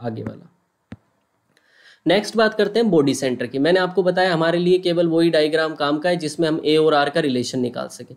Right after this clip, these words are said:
तो बॉडी सेंटर के अंदर अगर हम इफेक्टिव number of atom देखेंगे तो बॉडी सेंटर वाले का कॉन्ट्रीब्यूशन पूरा और कॉर्नर वाले का कॉन्ट्रीब्यूशन आठों कॉर्नर का मिला के eight into one by eight मतलब वन। तो बॉडी सेंटर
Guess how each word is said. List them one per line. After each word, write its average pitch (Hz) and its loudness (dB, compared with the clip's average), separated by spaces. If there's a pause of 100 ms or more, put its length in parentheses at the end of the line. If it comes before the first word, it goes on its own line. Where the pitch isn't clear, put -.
(320)
तो 147 0
बॉडी 160 4
सेंटर 190 0
के 190 0
अंदर 185 2
अगर 185 0
हम 180 0
इफेक्टिव 170 -2
number 175 2
of 170 0
atom 170 0
देखेंगे 170 -2
तो 165 -2
बॉडी 160 0
सेंटर 175 0
वाले 170 2
का 175 0
कॉन्ट्रीब्यूशन 165 0
पूरा 180 2 (280)
और 135 0
कॉर्नर 156 2
वाले 165 2
का 170 0
कॉन्ट्रीब्यूशन 165 -2
आठों 160 0
कॉर्नर 165 0
का 165 -2
मिला 160 0
के 175 -6
eight 156 0
into 165 -2
one 160 0
by 160 2
eight 160 -4
मतलब 165 -4
वन। 120 -6 (420)
तो 139 0
बॉडी 147 4
सेंटर 175 0